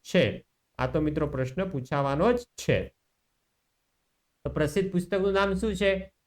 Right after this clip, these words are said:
દાસ કેપિટલ. આપણે યાદ રાખી લેવાનું છે, દાસ કેપિટલ. જોઈ શકો છો તમે. આગળ વધીશું. આગળ છે બારમો કે રચનાનું કોઈ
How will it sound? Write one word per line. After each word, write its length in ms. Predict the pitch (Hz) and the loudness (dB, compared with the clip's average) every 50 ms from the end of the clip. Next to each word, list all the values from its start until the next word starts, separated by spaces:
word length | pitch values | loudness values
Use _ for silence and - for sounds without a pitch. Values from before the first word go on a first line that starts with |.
| _ | _
દાસ 380 | 135 127 135 156 185 214 214 - _ _ - | 0 2 2 4 2 0 -2 -2 _ _ 0
કેપિટલ. 840 | 123 110 - - 120 113 110 110 110 - - - - - 160 127 104 - | 0 0 2 0 -2 -2 -2 -2 -4 -6 -8 -6 -2 0 0 0 0 -2
આપણે 220 | - 107 123 120 | -4 -4 -2 0
યાદ 220 | 113 120 131 135 139 | 0 0 0 0 -2
રાખી 220 | 143 139 - 151 | -4 -4 -2 -4
લેવાનું 300 | 151 151 151 151 156 147 | -2 -2 -2 -2 -4 -4
છે, 100 | - - | -4 -4
દાસ 320 | 139 131 120 131 175 214 - _ _ _ _ | -2 0 0 0 0 0 -4 _ _ _ _
કેપિટલ. 460 | 170 156 131 135 107 - 107 95 95 | 2 2 2 0 -2 -2 -2 -4 -4
જોઈ 200 | 95 110 135 156 | -2 0 0 0
શકો 240 | 151 147 165 151 160 | 0 0 -2 -2 0
છો 100 | 156 170 | -2 -2
તમે. 300 | 160 170 165 170 185 190 - _ _ _ _ _ _ _ _ _ _ _ _ _ _ _ _ _ | -4 -4 -6 -8 -8 -10 -14 _ _ _ _ _ _ _ _ _ _ _ _ _ _ _ _ _
આગળ 220 | 135 147 160 208 208 | 0 4 4 6 6
વધીશું. 500 | 190 180 196 196 190 - 196 196 196 - _ _ _ _ _ _ _ _ _ _ _ _ _ _ _ _ _ _ _ _ _ _ - | 6 6 4 2 2 0 -4 -8 -8 -10 _ _ _ _ _ _ _ _ _ _ _ _ _ _ _ _ _ _ _ _ _ _ 2
આગળ 260 | 147 175 196 240 233 | 2 4 4 4 4
છે 140 | 226 247 233 | 4 4 4
બારમો 420 | 208 196 190 190 202 208 226 247 | 6 6 6 6 6 4 4 4
કે 140 | - 233 226 | 4 4 4
રચનાનું 580 | - 190 190 190 214 196 240 240 247 247 269 262 | 4 4 2 0 0 2 2 4 6 4 4 2
કોઈ 340 | 269 - 247 262 254 254 | 4 4 4 4 4 2